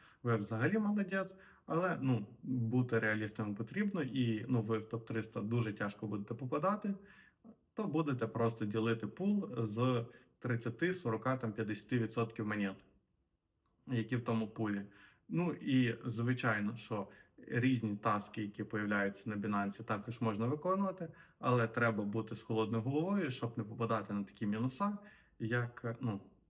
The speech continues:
як двадцять баксів або п'ятдесят доларів за те, що ти торганув на двісті, тобто мінус двадцять відсотків. Бо є прикол, як чувак купив на тисячу сто баксів, продав на дев'ятсот, мінус двісті баксів в моменті.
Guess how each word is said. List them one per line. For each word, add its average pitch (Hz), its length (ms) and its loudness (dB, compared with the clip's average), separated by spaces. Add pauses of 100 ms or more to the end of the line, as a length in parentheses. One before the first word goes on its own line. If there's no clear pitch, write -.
(260)
як 120 240 2
двадцять 104 360 -4
баксів 165 520 0 (400)
або 113 260 0
п'ятдесят 110 460 -2
доларів 147 380 2
за 110 120 -2
те, 123 140 0
що - 100 -8
ти 117 80 -6
торганув 110 400 -2
на 107 120 0
двісті, 101 340 -4
тобто 110 240 -6
мінус 117 260 2
двадцять 104 280 -4
відсотків. - 480 -8 (340)
Бо 120 380 2 (120)
є 113 340 2 (100)
прикол, 220 500 0 (360)
як 120 320 0
чувак 120 540 0 (100)
купив 120 380 2
на 98 280 0 (140)
тисячу 117 440 0
сто 185 160 2
баксів, 220 540 0 (640)
продав 131 340 4
на 135 100 -2
дев'ятсот, 117 580 -2
мінус 131 300 4
двісті 117 260 -2
баксів 110 360 -2
в - 20 -2
моменті. 98 420 0